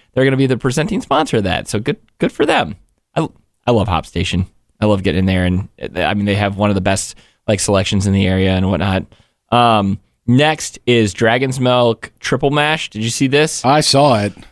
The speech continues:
Speaker 1: Oh, there's an online pre-order for it. I
Speaker 2: Dragon's
Speaker 1: feel like
Speaker 2: Milk
Speaker 1: I've
Speaker 2: is
Speaker 1: had
Speaker 2: one,
Speaker 1: that before.
Speaker 2: Dragon's Milk is one of those stouts that you take for granted because
Speaker 1: Mm-hmm.
Speaker 2: it's been around for so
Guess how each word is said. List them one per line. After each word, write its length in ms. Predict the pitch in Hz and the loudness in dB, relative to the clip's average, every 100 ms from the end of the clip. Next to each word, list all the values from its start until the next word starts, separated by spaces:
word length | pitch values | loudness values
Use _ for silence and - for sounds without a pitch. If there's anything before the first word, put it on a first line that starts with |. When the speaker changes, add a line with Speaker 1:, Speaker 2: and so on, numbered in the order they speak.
| _ - | _ -2
Speaker 1:
Oh, 200 | 139 147 | 0 2
there's 180 | 139 131 | 2 2
an 40 | |
online 340 | 143 170 170 185 | 2 2 0 0
pre-order 640 | 190 226 170 131 120 120 | 2 4 4 4 4 2
for 420 | 123 - 117 107 | 0 0 4 4
it. 160 | 110 113 - _ _ | 4 2 -8 _ _
I 80 | - | 0
Speaker 2:
Dragon's 320 | 214 480 349 | 2 2 2
Speaker 1:
feel 100 | 226 | 2
like 60 | 214 | 2
Speaker 2:
Milk 20 | |
Speaker 1:
I've 0 | |
Speaker 2:
is 40 | 170 | 2
Speaker 1:
had 60 | 208 | 0
Speaker 2:
one, 80 | 196 | 2
Speaker 1:
that 140 | 113 | 0
before. 420 | 85 101 101 82 | -2 -2 0 2
Speaker 2:
Dragon's 260 | 87 262 269 | 2 2 2
Milk 100 | 240 | 0
is 80 | 170 | 2
one 100 | 185 | 2
of 20 | |
those 140 | 147 - | 2 2
stouts 300 | 143 135 - | 2 0 0
that 60 | |
you 80 | 113 | -4
take 200 | - 123 | -2 -4
for 140 | - 87 | -4 -4
granted 560 | 107 110 95 71 64 - | -2 -2 -4 -10 -14 -4
because 300 | 120 131 147 | 0 2 2
Speaker 1:
Mm-hmm. 80 | 123 | 0
Speaker 2:
it's 120 | 117 | -2
been 160 | - 147 | 0 2
around 320 | 127 131 113 | 2 2 0
for 160 | 95 92 | -4 -6
so 340 | - 156 127 | -2 2 4